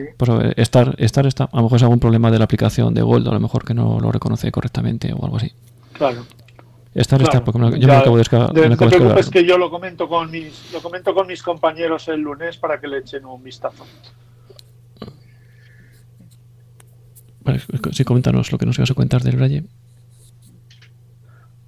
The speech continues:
Speaker 3: Ah, sí, la biblioteca digital.
Speaker 2: Ujú.
Speaker 3: Eh, una vez que el libro está terminado, eh, tanto sea en Braille como sea en daisy, se ponen en una car-, en unas carpetas, eh,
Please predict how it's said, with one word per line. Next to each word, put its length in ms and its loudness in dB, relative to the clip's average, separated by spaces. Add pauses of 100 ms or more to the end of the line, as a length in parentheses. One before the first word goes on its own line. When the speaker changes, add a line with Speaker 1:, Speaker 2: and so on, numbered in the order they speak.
(260)
Speaker 3:
Ah, 220 2
sí, 220 4
la 140 4
biblioteca 380 0
digital. 480 0 (440)
Speaker 2:
Ujú. 140 -2
Speaker 3:
Eh, 180 0
una 200 2
vez 140 4
que 100 2
el 80 4
libro 260 2
está 260 2
terminado, 560 -2 (180)
eh, 880 -10 (400)
tanto 300 0
sea 160 -2
en 100 -8
Braille 320 4
como 220 -14
sea 380 -4
en 100 -6
daisy, 400 0 (440)
se 220 -2
ponen 420 -2
en 160 -2
una 240 -4
car-, 260 0
en 160 -6
unas 400 -8
carpetas, 840 0
eh, 640 -8